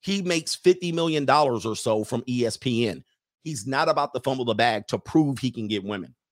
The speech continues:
Now, you, on the other hand, you're not making fifty million, but you be, might be making eighty thousand dollars a year. That's enough bag to fumble. Those jobs are hard to find. Do not fumble the bag. And this is what I've been telling you guys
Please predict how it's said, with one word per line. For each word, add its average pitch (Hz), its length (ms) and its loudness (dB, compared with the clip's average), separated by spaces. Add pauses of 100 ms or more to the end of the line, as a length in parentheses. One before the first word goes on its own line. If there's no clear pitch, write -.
(120)
Now, 135 200 2
you, 190 260 0
on 160 120 2
the 123 120 0
other 117 100 -2
hand, 120 280 -4
you're 139 100 0
not 127 160 2
making 117 300 -4
fifty 98 240 -4
million, 95 320 -4 (240)
but 135 180 2
you 196 80 -2
be, 170 240 -6
might 147 200 0
be 139 140 -6
making 131 420 -6
eighty 139 300 -2
thousand 110 360 0
dollars 95 320 -6
a 104 40 -8
year. 90 260 -10 (440)
That's 139 280 2
enough 170 420 4
bag 127 360 2
to 131 100 0
fumble. 113 560 0 (160)
Those 131 200 2
jobs 139 360 4
are 120 120 0
hard 147 380 4
to 160 80 4
find. 90 420 0 (420)
Do 147 160 -2
not 131 380 2 (240)
fumble 147 460 2
the 135 120 2
bag. 98 360 0 (1000)
And 143 160 0
this 151 200 2
is 165 100 -6
what 151 160 4
I've 143 140 2
been 139 140 -6
telling 135 300 -2
you 120 120 -4
guys 110 320 0